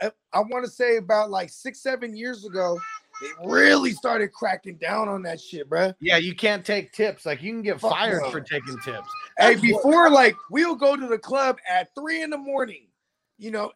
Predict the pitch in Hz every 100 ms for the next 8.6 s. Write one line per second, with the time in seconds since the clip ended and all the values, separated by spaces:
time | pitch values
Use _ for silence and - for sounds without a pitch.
0 | - 220 226 202 220 196 226 - - 302
1 | 311 269 269 - 262 240 214 _ _ _
2 | _ - 208 190 233 226 226 196 160 _
3 | _ _ - 220 220 220 220 208 180 139
4 | 220 220 208 202 202 - - - _ -
5 | 202 220 214 - 180 185 196 - 127 95
6 | 87 135 147 170 139 113 - 120 - 104
7 | _ _ _ _ _ _ _ _ _ _
8 | 180 214 240 262 254